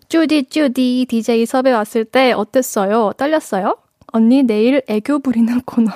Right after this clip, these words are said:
해야 하는데." 애교 잘하세요. <laughs> 까마득합니다. 앞이 깜깜해요.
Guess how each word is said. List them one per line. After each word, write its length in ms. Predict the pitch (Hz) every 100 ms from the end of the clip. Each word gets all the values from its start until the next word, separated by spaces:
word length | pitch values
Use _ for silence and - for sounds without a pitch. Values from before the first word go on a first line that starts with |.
| -
해야 100 | 226
하는데." 580 | - 220 - _ 190 - _ _ _ _ _ - 302 285 262 254 262 - - - -
애교 200 | 240 254
잘하세요. 500 | - 233 240 226 220
<laughs> 1600 | 233 - - - - - - _ _ _ _ _ - - - -
까마득합니다. 1120 | - 240 240 240 226 226 220 277 277 247 240 - _ _ _ _
앞이 260 | - 208 214
깜깜해요. 840 | 214 214 214 214 208 214 226 214